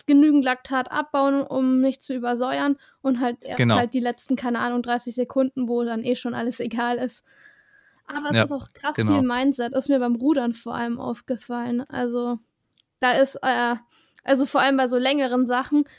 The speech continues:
Speaker 1: wenn ich mich, wenn ich's mir schlecht rede,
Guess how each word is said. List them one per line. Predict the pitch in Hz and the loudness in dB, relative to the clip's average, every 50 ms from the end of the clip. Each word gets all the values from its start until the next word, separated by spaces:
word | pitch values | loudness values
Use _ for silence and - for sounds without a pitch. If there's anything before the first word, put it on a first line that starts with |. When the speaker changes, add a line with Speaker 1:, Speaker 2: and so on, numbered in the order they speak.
| _ _ _ _ _ _ - - | _ _ _ _ _ _ -10 -4
Speaker 1:
wenn | 254 262 262 277 | 0 2 2 4
ich | 294 285 - | 2 2 2
mich, | 269 277 277 269 - - _ _ - | 2 2 2 0 -2 -8 _ _ 0
wenn | 269 277 | 2 4
ich's | 285 285 - | 4 4 2
mir | 254 240 | 0 -2
schlecht | - - 285 285 330 294 - - | 0 0 0 0 0 0 -4 -4
rede, | 247 254 254 254 294 311 359 | 0 0 2 2 2 0 0